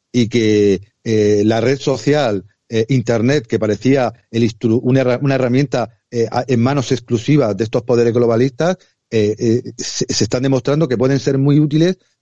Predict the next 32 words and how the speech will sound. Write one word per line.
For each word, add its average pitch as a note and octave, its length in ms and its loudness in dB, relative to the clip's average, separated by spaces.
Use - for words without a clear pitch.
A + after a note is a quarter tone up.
para A#2 240 0
defender A2+ 500 0
la B2+ 80 0
libertad A2 320 0
de A#2+ 80 2
expresión, C#3 560 -2
para A2 160 0
lifer-, G#2 360 -2
eh, A2 280 2
defender G#2+ 460 -2
una C3 200 0
visión B2+ 320 0
alternativa A#2 720 -2
de A2 420 2
lo G#2+ 140 2
político, B2+ 500 0
de B2 80 2
lo G#2+ 80 2
económico A2+ 720 0
y A2+ 100 0
de A2 80 2
lo G#2 100 2
social, D3 500 -2
y G#2+ 100 -6
creo A2+ 220 0
que B2 140 2
es C3 180 -4
una A2+ 300 0
muy A2+ 240 2
buena, B2 240 2
buena B2 240 2
noticia C3 520 0